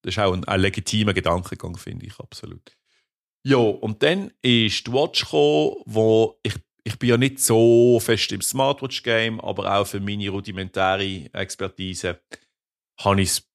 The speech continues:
enttäuschend gefunden. Es ist so, es ist ja ein Jubiläumsding, es ist ja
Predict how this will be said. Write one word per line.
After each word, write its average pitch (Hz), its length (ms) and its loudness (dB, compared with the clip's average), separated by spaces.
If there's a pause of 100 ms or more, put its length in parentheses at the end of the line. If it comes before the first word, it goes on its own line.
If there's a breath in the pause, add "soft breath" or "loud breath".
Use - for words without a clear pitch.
(540)
enttäuschend 92 580 -2
gefunden. 95 520 -4
Es - 140 -10
ist 92 180 -4
so, 92 520 2 (520)
es - 160 -14
ist 98 120 -6
ja 101 140 0 (180)
ein 98 160 0
Jubiläumsding, 123 1200 0
es 120 140 -10
ist 90 120 -12
ja 82 80 -12